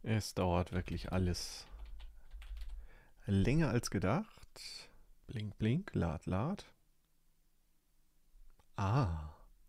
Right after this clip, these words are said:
Ich glaub, jetzt stimmen die Farben auch. Also in meinem O B S, da waren die Farben dafür auch noch ein bisschen falsch eingestellt. Jetzt ist alles wieder auf Standard. Von daher könnte das jetzt auch deutlich echter aussehen.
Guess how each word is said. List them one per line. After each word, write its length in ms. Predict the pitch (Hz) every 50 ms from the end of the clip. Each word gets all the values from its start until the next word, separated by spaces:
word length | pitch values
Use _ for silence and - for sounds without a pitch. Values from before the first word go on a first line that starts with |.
| - - _ - - - - - - - - - - -
Ich 60 | -
glaub, 200 | - 113 110 -
jetzt 140 | 127 107 -
stimmen 300 | - - 123 135 131 120
die 100 | 110 107
Farben 360 | - - 90 95 139 165 165
auch. 240 | - - 139 - -
Also 200 | 95 104 101 104
in 240 | 85 92 98 95 92
meinem 380 | 90 87 87 90 87 87 -
O 160 | - - 101
B 120 | - 98 73
S, 220 | - 98 - -
da 160 | - 101 92
waren 160 | 87 90 87 90
die 80 | 87
Farben 460 | - - 95 101 117 135 135 123 117
dafür 260 | 104 95 - - - 90
auch 80 | 95
noch 120 | 95 92 90
ein 100 | 90 -
bisschen 200 | - - - -
falsch 320 | - 82 73 82 - - -
eingestellt. 960 | - - 98 123 147 160 - - - - 156 165 180 180 202 - - - - - - - - - - - - - _ _ - - - - - - - - -
Jetzt 200 | - 107 107 -
ist 100 | - 95
alles 340 | 95 85 101 104 98 - -
wieder 200 | - 92 92 -
auf 200 | 90 90 90 -
Standard. 720 | - - - - - 90 92 104 135 160 170 175 180 180 -
Von 200 | - - 117 107
daher 340 | 110 110 113 117 113 113
könnte 360 | 104 - - 110 110 - 113 98
das 220 | 104 101 - -
jetzt 320 | - 101 95 - - -
auch 300 | - 87 92 - - - - - - - - - - - - - _ _ _ _
deutlich 800 | 98 92 98 107 104 - - 104 101 98 - - - - - - - - _ _ - -
echter 560 | 101 - - - - 104 92 82 - - -
aussehen. 1040 | 78 90 92 92 - - - - - 76 82 82 82 71 73 69 53 55 53 53